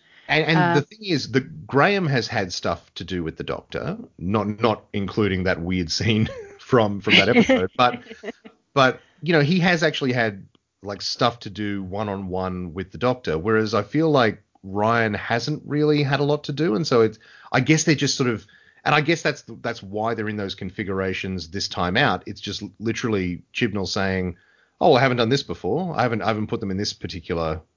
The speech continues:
Speaker 1: sort of pairing. So, okay, you guys go over there, and you two come over here, and, and that's how that'll go." You know, and it's like, <sighs> "Okay, yep, sure, man." <laughs> Like, why not? Anyway,
Speaker 2: <laughs>
Speaker 1: I, <laughs>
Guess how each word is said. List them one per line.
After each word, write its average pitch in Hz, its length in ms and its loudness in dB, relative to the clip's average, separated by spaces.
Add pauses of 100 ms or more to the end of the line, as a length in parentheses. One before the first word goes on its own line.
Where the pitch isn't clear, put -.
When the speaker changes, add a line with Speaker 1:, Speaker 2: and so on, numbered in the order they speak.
(420)
Speaker 1:
sort - 180 -2
of 85 80 -6
pairing. 107 400 0
So, 95 260 2
okay, 101 220 2
you 117 120 2
guys 131 200 6
go 110 160 2
over 92 120 0
there, 151 360 4
and 90 220 -4
you 127 100 0
two 113 160 -4
come 101 160 -2
over 92 160 -2
here, 147 320 2
and, 98 280 0 (520)
and 95 140 0
that's 107 180 2
how 104 120 4
that'll 87 200 0
go." 78 280 -4 (1080)
You 80 120 -4
know, 80 160 -2
and 113 180 0
it's 104 180 -4
like, 101 260 0 (300)
<sighs> - 300 -18
"Okay, 120 440 0 (120)
yep, 120 300 0 (480)
sure, 165 380 4
man." 123 300 2
<laughs> - 40 -20 (760)
Like, 147 140 6
why 131 260 6
not? 117 300 2 (1200)
Anyway, 98 320 0 (180)
Speaker 2:
<laughs> - 180 -18
Speaker 1:
I, - 100 -4 (720)
<laughs> 156 80 4